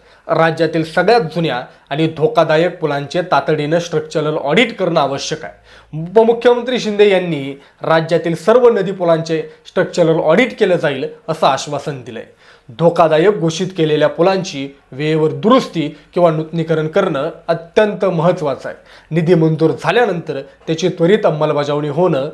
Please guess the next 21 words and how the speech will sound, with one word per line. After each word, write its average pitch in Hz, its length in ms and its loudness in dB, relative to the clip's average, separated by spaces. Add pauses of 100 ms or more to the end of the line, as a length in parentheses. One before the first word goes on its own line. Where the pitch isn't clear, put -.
(340)
गरजेचं 156 400 -2
आहे. 80 100 -14 (320)
प्रत्येक 254 420 2
पुलाची 214 320 0
वाहन 202 260 2
क्षमता 160 480 -4 (240)
निश्चित 190 440 0 (140)
करून 151 240 -2
त्याचे 165 500 -6
स्पष्ट 185 440 -2 (120)
फलक 156 240 -2
लावण्यात 131 360 -4
यावे. - 600 -16
धोकादायक 160 540 0
पुलांवर 143 380 -2
सर्व 180 300 2
प्रकारची 156 440 -4
वाहतूक 143 480 -4 (220)
पूर्णपणे 156 440 -2
बंद 214 320 2
करावी 135 440 0